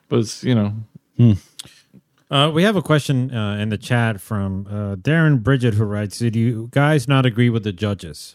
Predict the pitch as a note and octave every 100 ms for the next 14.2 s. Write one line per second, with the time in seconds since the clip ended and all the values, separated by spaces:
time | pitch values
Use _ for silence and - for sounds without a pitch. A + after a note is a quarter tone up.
0 | _ - B2+ B2+ A#2 A2+ A2 B2+ C3 D#3
1 | D#3 F3 F3 - _ _ _ _ _ -
2 | D#3 F3 E3 A#2 G#2 G#2 F#2 F2 F2+ F2
3 | G2+ A2 G2 G#2+ A#2+ A2+ - A2+ G#2 G2+
4 | G#2+ F2+ - G2+ G2 G#2 A2+ A2+ A2 F#2+
5 | F2 _ _ _ _ _ - G2+ G#2 A2
6 | - G#2 F#2+ F2+ - G#1 - F#2+ F2 F2
7 | E2 G2+ F#2 F2+ G2 F#2+ - F#2 F#2 F#2+
8 | G2 G#2+ - G#2 G2 - F#2+ F2 - -
9 | D3+ D#3+ D#3+ C#3 A2 G2+ - G#2+ G#2 F#2+
10 | _ _ _ _ - A#2 B2 A#2+ A#2+ -
11 | _ _ _ _ - A#2 A#2+ - A#2 G2+
12 | B2 B2 A#2+ A2+ A2 G2 A2 A#2+ - A2
13 | G#2 A2 A2 A2+ - G#2 A#2+ A2+ A2 G#2+
14 | A2 G#2